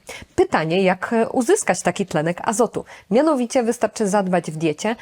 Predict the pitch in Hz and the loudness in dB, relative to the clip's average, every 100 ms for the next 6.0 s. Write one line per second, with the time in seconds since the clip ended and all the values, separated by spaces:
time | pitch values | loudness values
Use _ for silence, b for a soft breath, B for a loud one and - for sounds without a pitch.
0 | B - 311 277 214 190 202 - 185 170 | B -4 0 2 2 2 0 -2 -2 0
1 | 180 240 208 156 - 339 339 254 175 185 | -2 0 -2 -2 -4 -4 0 -2 0 0
2 | 180 175 156 196 254 - 381 - 220 220 | 0 -2 -2 -4 -6 -4 -4 0 -2 0
3 | 196 170 - 185 - 160 165 165 196 190 | 0 -4 -4 -8 -6 -6 -6 -6 -4 0
4 | 202 - - 277 453 330 285 254 240 - | 0 0 -6 -4 -2 0 0 0 0 -2
5 | 196 - 196 196 - 277 311 190 147 147 | -2 -2 -2 -2 -2 -2 0 0 0 -2